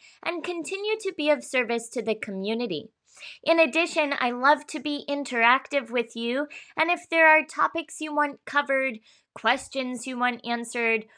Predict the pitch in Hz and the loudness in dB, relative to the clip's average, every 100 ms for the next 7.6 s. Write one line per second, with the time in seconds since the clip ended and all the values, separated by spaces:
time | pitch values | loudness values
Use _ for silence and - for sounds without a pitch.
0 | _ - 370 - 311 427 508 508 440 294 | _ 0 0 0 -4 -2 0 2 2 4
1 | 302 311 311 - 269 247 262 302 311 269 | 2 0 -6 -6 -4 -2 -2 -2 -4 -2
2 | 269 269 277 311 254 254 247 277 247 247 | -4 -6 -6 -6 -4 -6 -6 -6 -4 -2
3 | 302 311 - 233 247 247 - 240 - 208 | -2 -4 0 2 2 0 -6 -6 -4 0
4 | 202 233 302 - - _ - 415 440 440 | 2 2 0 -8 -20 _ 0 4 4 2
5 | 403 403 381 339 349 359 359 - 226 175 | -2 -2 -2 0 0 0 -8 -6 -8 -8
6 | 185 _ - _ - 269 311 - 294 302 | -10 _ -20 _ 2 4 2 -2 -6 -2
7 | 294 285 285 226 214 | 2 4 2 0 -4